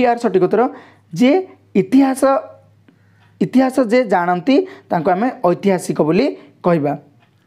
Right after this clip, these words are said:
ନେକ୍ସଟ ତିରିଶ ନମ୍ବର କୋଶ୍ଚିନ୍ଟା ପାନରା। ଯେ ପାନ ଖାଏ, ଯେ ପାନ କ୍ରୟ କରେ, ଯେ ପାନ ବିକ୍ରୟ କରେ, ପାନ ବିକିବା ବ୍ୟବସାୟ ଯାହାର। ତ ଅପସନ୍ ନମ୍ବର ଡି ହେଉଛି ଏହାର ସଠିକ୍ ଉତ୍ତର। ପାନ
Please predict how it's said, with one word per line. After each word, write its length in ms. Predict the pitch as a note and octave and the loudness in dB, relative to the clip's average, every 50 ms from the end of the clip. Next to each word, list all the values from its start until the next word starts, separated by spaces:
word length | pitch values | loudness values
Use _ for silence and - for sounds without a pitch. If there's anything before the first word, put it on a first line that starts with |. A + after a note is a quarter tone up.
| _ _ _ _ _ _ _ _ _ _ _ - | _ _ _ _ _ _ _ _ _ _ _ -2
ନେକ୍ସଟ 500 | A#3 A#3+ A#3+ C4 C#4+ C#4+ - - - - - _ _ _ _ _ _ _ _ _ _ | -2 -2 0 0 0 0 0 -4 -12 -20 -20 _ _ _ _ _ _ _ _ _ _
ତିରିଶ 220 | A3 A3+ B3+ A#3+ C4+ | 0 0 0 2 2
ନମ୍ବର 260 | C4+ C4+ A#3+ A#3+ B3+ | 0 2 2 0 0
କୋଶ୍ଚିନ୍ଟା 400 | B3 A#3+ G3+ - G3+ F3+ F#3+ A#3+ B3+ C4 - | -2 -4 -2 -2 0 0 2 0 0 -2 -4
ପାନରା। 440 | - G#3+ F#3+ F#3 F3+ E3+ C#3+ D3 C#3+ D3 C#3+ - - - _ _ _ F3 | -4 -2 -2 0 -2 -2 -2 -2 -4 -4 -6 -12 -20 -20 _ _ _ -2
ଯେ 140 | D3+ B3 C#4 | 0 0 0
ପାନ 340 | C#4+ C#4 G3 F3 E3+ F3+ F#3+ G#3+ B3 - - - - - _ _ _ | 2 0 -4 -2 -2 -2 -2 0 -2 -2 -4 -8 -16 -20 _ _ _
ଖାଏ, 280 | - - F3+ F3+ G3 A#3 F#4 - - - _ _ _ - | -4 0 0 2 2 0 -2 -4 -14 -20 _ _ _ -4
ଯେ 120 | E3 B3 C4 | -2 -2 -2
ପାନ 300 | C4 - G#3 F3+ F3 F3+ G3+ A#3+ C#4 - - - _ _ _ _ | 0 -2 -4 -2 -2 -2 -2 -2 -4 -6 -10 -20 _ _ _ _
କ୍ରୟ 240 | - F#3+ F#3 G#3 G#3 | 0 0 0 0 0
କରେ, 240 | - F#3 F3 G#3+ A#3+ A#3 - - - - | -2 0 2 2 0 0 -4 -18 -8 -2
ଯେ 120 | F#3 A#3 | 0 0
ପାନ 260 | A#3+ B3 G#3+ F3+ F3+ G3+ A#3 | 0 0 -2 -2 -2 -2 -4
ବିକ୍ରୟ 380 | A3+ F3 F#3 - - G3 G#3 G3+ | -2 -4 -6 -2 -2 0 0 0
କରେ, 220 | G#3 F3+ F3 G#3 B3 - - - - - _ | 0 0 2 2 0 0 -4 -18 -20 -10 _
ପାନ 200 | - F3 F3 F#3 G#3 B3 C#4 D4 D#4+ | -4 -2 -2 -2 -2 -2 -2 -2 -2
ବିକିବା 420 | G#3 E3 F#3 F#3 - A#3 F#3+ B3 C4 C4 - | -2 -2 -2 0 -2 -2 0 0 -2 -2 -2
ବ୍ୟବସାୟ 480 | - F3+ F#3 F3 F#3+ F#3+ - G3+ A#3 C#4+ G#4 - - - - _ - | 0 0 0 0 0 0 0 0 0 0 -2 -2 -12 -20 -18 _ -2
ଯାହାର। 300 | D#3+ F#3 F#3+ E3+ E3+ D3 D3 C#3+ C#3 - - - _ _ _ _ _ _ - | -2 0 0 0 -2 -4 -4 -6 -8 -12 -20 -20 _ _ _ _ _ _ -4
ତ 20 | - | -4
ଅପସନ୍ 420 | - - - F3 - - B3+ A#3 A#3 | 0 0 -2 -2 0 -2 -2 -2 0
ନମ୍ବର 280 | A#3+ A#3+ A3+ A#3+ B3+ B3+ C4+ - - _ _ _ _ _ _ _ _ - - | -2 -2 0 0 -2 -2 -4 -10 -18 _ _ _ _ _ _ _ _ -8 -2
ଡି 140 | D3 G#3+ A3+ | 0 2 4
ହେଉଛି 240 | A#3 B3+ B3 B3 B3 | 4 2 2 2 0
ଏହାର 120 | B3 A#3+ A#3 | 0 0 0
ସଠିକ୍ 300 | - A3+ F3+ - F#3+ F3 | -2 -2 -2 0 2 2
ଉତ୍ତର। 240 | F#3+ F#3 G3+ G3 A#3+ C#4 C#4 - - - - _ _ _ _ _ - | 2 2 2 0 0 0 -2 -6 -16 -20 -20 _ _ _ _ _ 0
ପାନ 200 | F3 E3+ F3+ | 0 0 0